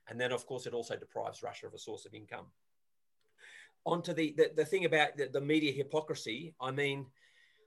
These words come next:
uh, yeah, look, it's infuriating. It ma-, makes my blood boil like it does everyone on this chat. But let's, you know, we live in a capitalist society and it's capitalist media, um, that manufactures consent. And if you live in a first world country, then it's pro-imperialist media.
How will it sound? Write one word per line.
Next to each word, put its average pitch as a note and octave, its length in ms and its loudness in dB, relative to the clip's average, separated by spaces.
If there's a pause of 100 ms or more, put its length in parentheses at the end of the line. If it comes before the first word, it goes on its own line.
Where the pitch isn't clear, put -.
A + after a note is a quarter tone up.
(580)
uh, F#3+ 140 4
yeah, F#3+ 140 8
look, D3 180 2
it's D3+ 120 -4
infuriating. D#3+ 600 6
It D3+ 60 2
ma-, D3 180 0
makes D#3 180 4
my C#3+ 140 2
blood C3+ 360 2
boil C3+ 300 6
like A#2 200 0
it C3 80 -10
does B2 220 0
everyone B2 320 -2
on A2 160 -12
this G#2+ 160 -8
chat. A#2 380 0
But A#2+ 220 -6
let's, - 480 -6
you C3 120 -10
know, A#2+ 280 0
we C3+ 100 -6
live C#3 140 0
in C#3 60 -2
a C3 40 -2
capitalist C3 420 -6
society A#2 520 -4
and A#2+ 100 -4
it's - 100 -8
capitalist A#2+ 440 -6
media, C3+ 280 -8 (520)
um, A2 480 -8 (240)
that B2 120 -4
manufactures D3 580 -2
consent. B2+ 440 -2 (100)
And B2 120 -6
if B2+ 100 -8
you B2+ 140 -8
live C#3 120 -4
in B2+ 100 -2
a A2 40 -6
first G3 360 2
world G#2+ 240 -2
country, A2+ 420 -6 (760)
then D#3 140 6
it's E3 120 0
pro-imperialist E3+ 800 0
media. F#2 320 -10